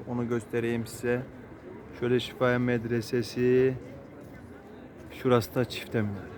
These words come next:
Medresesi. Bu kadar güzellik bir arada arkadaşlar yani. Gördüğünüz üzere.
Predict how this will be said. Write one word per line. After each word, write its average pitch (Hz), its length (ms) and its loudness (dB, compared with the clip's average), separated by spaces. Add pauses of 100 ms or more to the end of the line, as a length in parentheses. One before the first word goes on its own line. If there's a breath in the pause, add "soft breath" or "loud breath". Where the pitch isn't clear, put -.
(140)
Medresesi. - 480 -14 (2500)
Bu 120 80 -8
kadar 120 260 4
güzellik 117 580 4
bir 131 80 10
arada 110 280 10
arkadaşlar 104 500 0
yani. 95 220 -6 (3000)
Gördüğünüz 117 440 4
üzere. 110 300 4